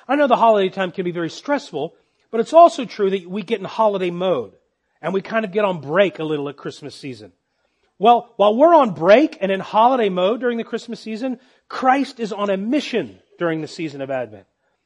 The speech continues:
He's on a mission to seek and to save the lost. That's why he came. It's one reason he saved us too, so that we would declare this good news to others, just like the angels and the shepherds did at his birth.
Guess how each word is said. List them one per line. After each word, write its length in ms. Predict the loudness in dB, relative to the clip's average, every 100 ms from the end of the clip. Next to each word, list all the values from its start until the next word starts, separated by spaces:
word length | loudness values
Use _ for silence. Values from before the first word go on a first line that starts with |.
| -12
He's 160 | -8
on 140 | -2 -2
a 40 |
mission 380 | 0 -2 -6 -10
to 140 | -10
seek 480 | -12 -10 -10 -10 -12
and 100 | -14 -12
to 80 | -12
save 420 | -6 -6 -6 -8
the 80 | -8
lost. 420 | -2 -2 -2 -6
That's 220 | -8 -6
why 140 | -6
he 80 | -6
came. 420 | -6 -8 -8 -10 _ _ _ _ _ _ _
It's 180 | -8 -6
one 280 | -2 -2 0
reason 320 | 0 -2 -2 -6
he 140 | -6
saved 440 | -4 -2 -2 -4 2
us 280 | 2 0 -8
too, 440 | -8 -4 -6 -8 _ _ _ _
so 160 | -2 0
that 200 | 0 0
we 460 | 0 2 2 0
would 220 | 0 0
declare 480 | 0 -6 -4 -2 0
this 160 | -2 -6
good 240 | -6 -6
news 240 | -6 -8 -6
to 160 | 0
others, 340 | 2 4 0 -2 _ _ _
just 260 | -6 -6 -2
like 160 | -2 -2
the 160 | -6 -2
angels 420 | -2 -2 -6 -6
and 80 | -8
the 60 |
shepherds 500 | -6 -4 -4 -6 -8
did 360 | -8 -6 -6 -10 _ _ -12
at 100 | -8
his 140 | -8
birth. 320 | -8 -8 -8